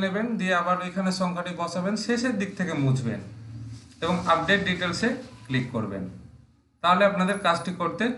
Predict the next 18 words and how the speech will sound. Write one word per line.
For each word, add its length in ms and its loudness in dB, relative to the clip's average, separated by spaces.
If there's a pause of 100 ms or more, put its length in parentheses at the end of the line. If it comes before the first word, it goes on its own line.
(200)
সুবিধা 360 -2
হবে। 180 -10 (2500)
দেখুন, 220 0 (100)
successfully 640 0
updated 420 0 (140)
the 100 6 (960)
details 420 0 (100)
of 80 2 (400)
এই 100 4 (400)
আইডির 280 4 (100)
যে 80 2 (120)
স্টুডেন্টটি, 480 -4 (100)
তার 160 4 (2000)
যে 140 2 (120)
ডিটেলস 380 2
এখানে 200 2 (100)
চাওয়া 280 6
হয়েছিল 340 0